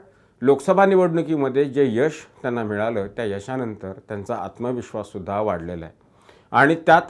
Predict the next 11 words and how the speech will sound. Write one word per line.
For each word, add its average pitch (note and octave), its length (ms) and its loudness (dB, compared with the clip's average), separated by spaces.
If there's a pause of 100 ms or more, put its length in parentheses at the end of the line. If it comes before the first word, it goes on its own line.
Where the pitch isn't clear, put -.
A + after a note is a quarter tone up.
(200)
त्यांचे C3 300 -2
पु-, E3 140 -10 (180)
पुतणे E3+ 320 0
असलेले A2+ 520 -2
उपमुख्यमंत्री B2 960 -6
अजित A2+ 200 -6 (140)
पवार F#2 280 -2 (480)
हे E3 80 0
त्यांच्यापासून D#3 640 0
वेगळे B2+ 380 2
झाल्यानंतरसुद्धा G#2 1080 -6